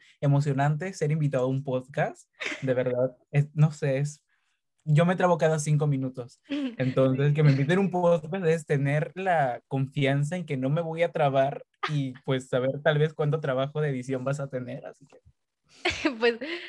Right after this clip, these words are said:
Speaker 2: pues, no, no lo sé, <laughs> no lo sé. Eh, llevamos,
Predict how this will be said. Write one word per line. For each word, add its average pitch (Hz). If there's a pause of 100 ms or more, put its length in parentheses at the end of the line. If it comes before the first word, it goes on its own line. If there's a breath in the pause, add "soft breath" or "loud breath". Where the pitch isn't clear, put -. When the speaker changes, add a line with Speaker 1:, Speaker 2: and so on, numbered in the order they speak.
(160 loud breath)
Speaker 2:
pues, 220
no, 208
no 196
lo 190
sé, 196
<laughs> 294
no 240
lo 247
sé. - (280 loud breath)
Eh, 214
llevamos, 294